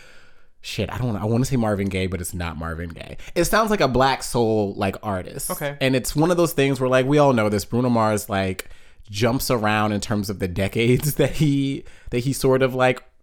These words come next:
Speaker 1: makes music about or for or whatever, like, uh, refers to.
Speaker 2: Yeah.
Speaker 1: And not just, like, different decades, but it's usually, like, black music. But that's also not different from what a lot of other artists do.
Speaker 2: Justin Timberlake.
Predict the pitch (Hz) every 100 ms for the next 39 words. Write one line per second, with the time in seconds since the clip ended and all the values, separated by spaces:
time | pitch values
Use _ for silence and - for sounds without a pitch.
0 | - 131 139 - 131 139 151 147 151 147
1 | 156 160 165 113 107 143 147 143 143 117
2 | 110 117 135 127 117 - 113 107 104 101
3 | 101 98 101 117 120 143 - 170 185 190
4 | - 90 - - - 147 139 143 147 131
5 | - 120 117 135 - 123 117 107 104 104
6 | 110 101 98 95 101 95 92 92 87 90
7 | - 95 82 - - - 87 85 - -
8 | - 113 175 208 214 220 208 185 131 113
9 | 143 131 131 123 120 120 113 110 107 107
10 | 110 123 127 139 147 147 156 156 160 92
11 | 95 85 80 80